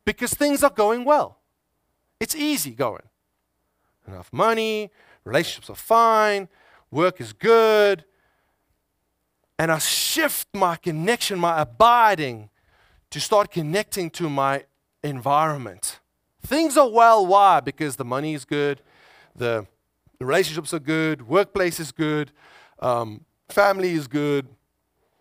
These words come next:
But what I don't f-, realize is because I'm not abiding in the vine, I've actually disconnected. And I am just literally thriving because there's no challenges.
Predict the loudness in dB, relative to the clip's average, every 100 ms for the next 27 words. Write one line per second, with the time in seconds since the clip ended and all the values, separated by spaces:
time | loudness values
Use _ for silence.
0 | _ _ _ _ _ _ _ _ _ _
1 | -6 -2 0 0 -2 -2 -2 -2 -10 -16
2 | -16 -6 0 2 2 2 0 -8 -14 -18
3 | -12 -4 -4 -4 -8 -8 -6 -4 -4 -4
4 | -2 -2 0 -4 -6 -10 -12 -8 -4 -4
5 | -4 -6 -6 -6 -8 -12 -12 -12 -14 -14
6 | -14 -16 -20 -20 _ _ _ _ _ _
7 | _ _ _ _ _ _ _ _ _ -16
8 | -8 -2 -2 -2 -6 -6 -4 -2 -4 -8
9 | -18 -14 -6 -6 -6 -8 -12 -12 -12 -4
10 | -2 -2 -6 -14 -16 _ -18 -12 -12 -10
11 | -8 -6 -4 -8 -10 -14 _ _ _ _
12 | _ _ -12 -12 -12 -14 -12 -12 -8 -8
13 | -10 -16 -20 -20 -20